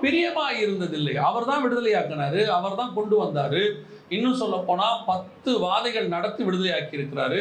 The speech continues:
செங்கடலை பிளந்திருக்கிறாரு. அப்படி இருக்கும் பொழுது ஏன் கர்த்தர் அநேகரிடத்தில் பிரியமாய் இருக்கவில்லை? நாம கொஞ்சம் அதை யோசிக்கணும். தேவன் நம்மை நேசிச்சு தான் எல்லாமே செஞ்சிருக்கிறார், எல்லாரையுமே அப்படிதான் செஞ்சிருக்கிறார். ஆனால்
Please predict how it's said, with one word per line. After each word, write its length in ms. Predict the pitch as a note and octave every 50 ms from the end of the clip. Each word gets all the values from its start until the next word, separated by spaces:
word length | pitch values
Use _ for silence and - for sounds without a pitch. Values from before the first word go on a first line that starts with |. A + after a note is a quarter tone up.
| G3+ G3 -
செங்கடலை 460 | G3 G#3 A3+ A3 A#3 G#3+ G3 F#3 D#3+ - -
பிளந்திருக்கிறாரு. 840 | E3 F3+ G#3+ A#3+ A#3+ A3 G#3+ F#3 - - D3+ C3 B2 B2 C3+ D#3 E3+ E3+ D3+ - - - - - - -
அப்படி 300 | F#3+ A#3 - C4 B3+ B3 A#3+
இருக்கும் 380 | C#4 D#4+ F#4+ F#4 F4+ D#4+ A#3+
பொழுது 320 | G#3+ G#3 G3 G#3 - C#4+ G#3+ G3 G3 F#3+ F#3+
ஏன் 340 | A3+ C4 D4+ D#4 D#4+ D4+ -
கர்த்தர் 500 | - A#3+ G#3 G3+ G#3 G3+ - B3 B3+ B3 -
அநேகரிடத்தில் 800 | G3 F#3+ G3 A3 A#3+ A3+ F#3 A3+ F#3 F#3+ F#3+ - - G#3+ G#3 F3+ -
பிரியமாய் 540 | G#3+ G#3+ A3+ A3+ G#3+ G#3 F#3+ F#3+ G#3 G#3 F3+
இருக்கவில்லை? 760 | F3+ G3+ A3 G3+ G3+ - G#3+ F3+ D#3+ D3+ C#3+ C3 C3 A#2+ A#2 - - - - - - - - _ _ _ _ _ _ _ _ _ _ _ _ - - - -
நாம 180 | F3+ A3 A#3 A3+ G#3+ G3 F#3+ F3+ F3+ -
கொஞ்சம் 280 | - A3 A#3+ A#3+ B3 A3+
அதை 140 | A3+ A3 G#3+
யோசிக்கணும். 600 | G3 G#3 G#3 - - F#3 - D3+ - - - - - - - - - - - - - - - - - -
தேவன் 340 | E3 G3+ B3+ C4+ C4 - C4
நம்மை 180 | B3 A#3 A3 G#3 G3
நேசிச்சு 500 | G3+ A#3 C#4+ C#4 C#4 - C4+ - C#4 B3+
தான் 160 | C#4 C#4 B3+
எல்லாமே 300 | A3+ G#3+ A3 A3+ A#3 A#3 G3 A3+
செஞ்சிருக்கிறார், 560 | G#3 G3+ G3 F#3+ F#3 - D3+ B2+ G#2+ - - - - - - - - - - - - D3 -
எல்லாரையுமே 420 | D3 D#3 F#3 A3 A3+ A#3+ B3 B3+ B3+
அப்படிதான் 320 | G#3+ G3+ G3+ A#3 G3 - G#3
செஞ்சிருக்கிறார். 520 | G#3 G#3+ A3+ A3 F3+ F#3+ E3 C3+ B2 B2 - - - - - - - - -
ஆனால் 440 | G#3 B3 D4+ C#4 G3+ F#3+ A3 -